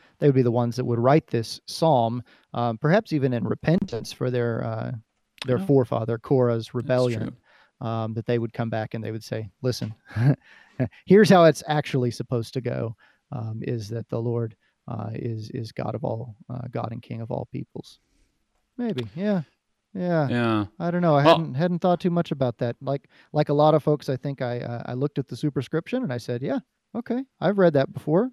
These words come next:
Speaker 1: Choir master, laity need not apply," you know, that kind of a deal.
Speaker 2: <laughs>
Speaker 1: Sons of Korah. Yeah, that's, that happens about a dozen times in the Bible. <laughs>
Speaker 2: Yeah, yeah, I know.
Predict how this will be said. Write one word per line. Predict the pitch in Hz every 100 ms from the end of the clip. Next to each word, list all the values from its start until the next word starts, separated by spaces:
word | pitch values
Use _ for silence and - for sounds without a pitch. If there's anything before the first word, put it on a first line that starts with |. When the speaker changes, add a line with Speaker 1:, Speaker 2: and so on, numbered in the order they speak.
| _
Speaker 1:
Choir | - 151 190
master, | 190 196 - 233
laity | 143 165 180 175
need | 185 175
not | 180
apply," | 170 - 175 233
you | 208
know, | 160 156
that | 170
kind | - 165
of | 165
a |
deal. | 170 185 247 175 - -
Speaker 2:
<laughs> | - -
Speaker 1:
Sons | - 175 190 175
of | 151
Korah. | 185 180 190 254
Yeah, | 147 185
that's, | 190 - - - -
that | 190 156
happens | 147 147 123
about | 127 120
a |
dozen | 123 123 123
times | 127 123 120
in | 120
the |
Bible. | 120 127 185 - _ 180
<laughs> | - - 208 - - 208 208
Speaker 2:
Yeah, | 123 127 135 120 107
yeah, | 113 123 113
I | 107
know. | 120 120 101